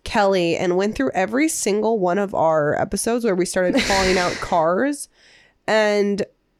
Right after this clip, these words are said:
Speaker 1: <laughs> she wanted us to gather a list, or she gathered a list of all the cars that we've called out in the podcast, and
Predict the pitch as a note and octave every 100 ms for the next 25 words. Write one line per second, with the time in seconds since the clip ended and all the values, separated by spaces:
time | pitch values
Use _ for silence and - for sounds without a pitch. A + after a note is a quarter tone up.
0 | _ _ _ _ - - - - C#5 C5+
1 | A4 F#4 - - - - - - - -
2 | - D#4 A#3+ A#3 C#4 D4 B3 A#3+ B3+ G#3+
3 | G3+ G3+ G3 F#3+ F3 E3+ F3 B3+ - -
4 | - _ _ _ _ - _ _ _ -
5 | A#3 B3+ A3 G#3+ A#3 A#3 G#3 G3 G#3+ G#3
6 | F#3 F#3 - G3+ F3+ F#3 F#3+ F3+ - G3
7 | F3+ F3+ F3 F#3 F3 - D3+ F#3+ G#3+ G#3+
8 | A3 - F#3 F#3+ F#3 F3+ F#3 F#3+